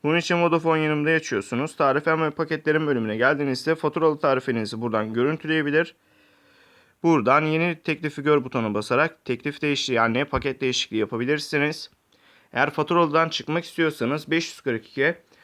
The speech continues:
Vodafone müşteri hizmetten arayıp faturası hatta geçmek istediğinizi belirttiğinizde işlemler gerçekleştiriliyor.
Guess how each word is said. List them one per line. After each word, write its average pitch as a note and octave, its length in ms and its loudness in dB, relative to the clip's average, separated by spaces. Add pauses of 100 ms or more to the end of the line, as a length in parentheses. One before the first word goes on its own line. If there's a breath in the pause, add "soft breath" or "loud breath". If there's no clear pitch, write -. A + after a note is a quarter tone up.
(240 soft breath)
Vodafone D#3 440 2
müşteri D#3 320 -2
hizmetten A#2 500 -2
arayıp C3+ 300 -2
faturası D3+ 480 -2
hatta A#2 240 0
geçmek D3 420 -2
istediğinizi G#2+ 480 -6
belirttiğinizde C#3+ 800 -2
işlemler C#3+ 640 -2
gerçekleştiriliyor. A2+ 1200 -2